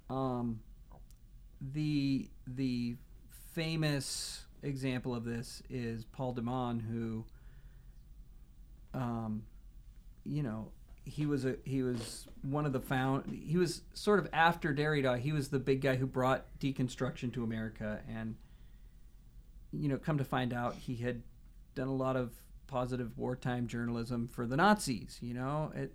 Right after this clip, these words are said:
you can take this and you can say, "Hey, we're gonna bend reality to be what we want it to be." Um,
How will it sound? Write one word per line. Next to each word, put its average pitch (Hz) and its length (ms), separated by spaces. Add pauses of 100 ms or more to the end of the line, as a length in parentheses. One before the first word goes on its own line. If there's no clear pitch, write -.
(140)
you 151 140
can 180 180
take 160 420 (500)
this 143 300
and 131 80
you - 60
can - 80
say, 127 120
"Hey, 139 140
we're 131 100
gonna 131 180
bend 131 580 (520)
reality 131 580
to 127 60
be 123 160
what 113 200
we 117 80
want 131 300
it - 120
to 123 60
be." 107 340 (220)
Um, 135 460